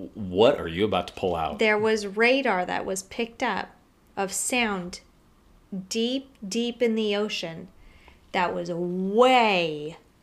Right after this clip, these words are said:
Speaker 2: way too big to be even the biggest whale. Yeah. You wanna hear it?
Speaker 1: Do you have a recording?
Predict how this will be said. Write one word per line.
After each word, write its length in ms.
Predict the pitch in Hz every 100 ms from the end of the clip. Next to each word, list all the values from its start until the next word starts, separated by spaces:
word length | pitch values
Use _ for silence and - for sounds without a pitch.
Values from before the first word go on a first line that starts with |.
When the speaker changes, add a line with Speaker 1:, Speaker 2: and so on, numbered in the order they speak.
| _ _ -
Speaker 2:
way 840 | 180 180 202 226 247 233 196 180 180
too 300 | - 208 196
big 420 | 190 170 170 170
to 140 | - 190
be 160 | 185
even 420 | 180 160 180 180
the 80 | 175
biggest 420 | 170 175 165 -
whale. 400 | 175 156 - 185 - _ _ _ _ _ _ _ _ _ - - _ _ _ _ - _ _ _ _ _ _ _ _ _
Yeah. 400 | 202 196 185 - - _ _ _ _
You 120 | 208
wanna 180 | 196 175
hear 160 | 180 160
it? 240 | 196 - - - - - - - - _ - _
Speaker 1:
Do 100 | 110
you 80 | 98
have 220 | 92 90
a 40 |
recording? 680 | 101 - - 87 90 139 170